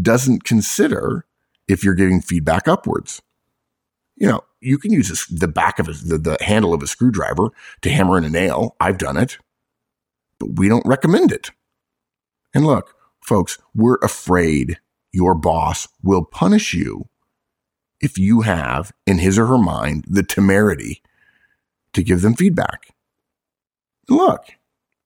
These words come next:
I wish that wasn't so, but it is so. And there's no sense wishing it's not so just because we have a great new hammer in our toolbox and the world ought to be a good place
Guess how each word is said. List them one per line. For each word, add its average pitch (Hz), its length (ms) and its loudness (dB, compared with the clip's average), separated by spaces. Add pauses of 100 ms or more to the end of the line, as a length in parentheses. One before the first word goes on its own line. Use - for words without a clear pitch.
(260)
I 92 80 2
wish 87 340 -2
that - 180 -2
wasn't 78 300 -2
so, - 500 -6 (340)
but 165 180 0
it 247 120 2
is 339 200 0
so. - 440 -8 (1200)
And 160 140 2
there's 165 160 0
no 214 140 4
sense 202 340 0
wishing 113 640 2
it's - 200 0
not 123 360 0
so - 540 -4 (340)
just - 180 0
because 113 460 0 (180)
we 110 120 2
have 107 120 2
a 87 40 -2
great 98 260 0
new 98 80 2
hammer 90 280 2
in 85 80 0
our 78 140 -2
toolbox 101 500 0
and 98 220 2
the 101 60 4
world 107 440 2
ought 98 180 0
to 110 60 2
be 101 160 2
a 104 40 2
good 101 260 0
place 190 320 0